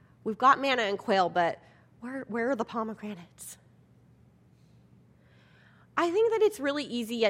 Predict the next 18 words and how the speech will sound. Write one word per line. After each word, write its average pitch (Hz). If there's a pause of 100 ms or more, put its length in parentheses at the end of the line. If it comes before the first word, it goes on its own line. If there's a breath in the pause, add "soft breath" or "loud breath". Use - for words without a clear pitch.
(120)
um, 185
for -
us 202
to 208
look 247
at -
the -
Israelites 202 (320 soft breath)
with, 220 (240)
like, 208
twenty 247
twenty 220
hindsight, 185
right? 190 (240)
We 214
get 247
to 294
live 208